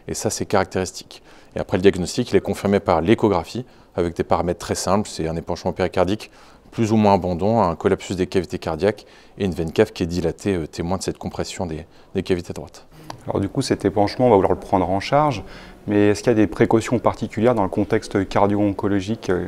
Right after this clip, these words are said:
Speaker 2: auquel il faut être attentif ?
Speaker 1: Alors finalement, la prise en charge en cardio-onco et la tamponade, c'est quasiment la prise en charge habituelle de la tamponade. On est juste un petit peu plus attentif, c'est souvent des malades qui ont un peu plus de troubles de l'hémostase.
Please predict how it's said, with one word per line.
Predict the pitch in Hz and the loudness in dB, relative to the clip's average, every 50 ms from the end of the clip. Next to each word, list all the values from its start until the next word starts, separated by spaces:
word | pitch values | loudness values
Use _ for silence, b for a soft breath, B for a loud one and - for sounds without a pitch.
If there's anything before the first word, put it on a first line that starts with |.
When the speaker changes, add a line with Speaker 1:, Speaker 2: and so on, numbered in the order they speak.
| 87 78 - | -8 -10 -14
Speaker 2:
auquel | - - 104 98 | -6 -2 0 0
il | 95 | 0
faut | - - 101 | 0 0 -2
être | - - | 0 0
attentif ? | 98 - 98 92 85 - 113 110 - - - - - _ _ | -2 -2 -2 -4 -4 -4 -6 -6 -6 -12 -18 -20 -20 _ _
Speaker 1:
Alors | 101 98 95 90 87 | 0 0 2 0 0
finalement, | - - 113 110 123 | -2 -2 0 2 2
la | 127 | 2
prise | - - 110 | 2 2 2
en | 104 98 | 2 2
charge | - - 123 110 98 | 2 2 0 2 2
en | 98 87 | 0 -4
cardio-onco | 85 - 120 101 104 98 104 104 101 - 110 | 0 2 2 2 4 4 2 0 2 2 2
et | 92 | 2
la | 87 | 2
tamponade, | - 92 - - 98 107 120 117 | 0 -4 -6 -2 -2 0 0 0
c'est | - - 90 | -2 -4 -2
quasiment | - 101 90 87 101 101 | 0 -2 0 0 0 0
la | 98 87 | 0 -2
prise | - - - | -4 -6 -6
en | 95 90 | -6 -6
charge | - - 107 98 - B B B B B B _ | -2 0 -2 -2 -2 B B B B B B _
habituelle | 107 104 95 101 95 - - 120 113 107 95 B B B B B B B B | 0 0 0 0 -6 -4 2 4 4 4 4 B B B B B B B B
de | - 90 107 | -4 0 2
la | 104 101 - | 2 2 2
tamponade. | - 95 85 - 90 87 92 113 127 143 151 - B B B B B B B - | 0 -4 -4 -2 -2 0 2 2 2 0 -4 -6 B B B B B B B -8
On | - 101 95 98 | -4 -2 0 0
est | 98 92 | 0 0
juste | 92 120 120 - - | 0 -2 -2 0 0
un | 120 | 0
petit | 101 - - | 0 -2 -4
peu | - 107 | -6 -4
plus | - 120 104 107 | -2 2 2 2
attentif, | 104 - 107 101 - - 147 | 2 2 -2 -2 -2 -6 -6
c'est | - - 104 | -4 -4 -4
souvent | - - 110 | -2 0 0
des | 104 104 | 2 2
malades | 95 98 104 110 107 | 4 4 2 2 0
qui | - - | 0 0
ont | 98 | 2
un | 98 95 | 2 2
peu | - - 104 | 0 -2 -6
plus | - - - 127 120 107 | -6 -4 -4 -4 -2 0
de | 104 | -2
troubles | 92 - - 113 101 | -2 -2 -4 -2 0
de | 98 | 2
l'hémostase. | 95 95 95 90 - - - 104 117 127 131 131 | 2 2 0 -2 -2 2 4 6 6 6 4 2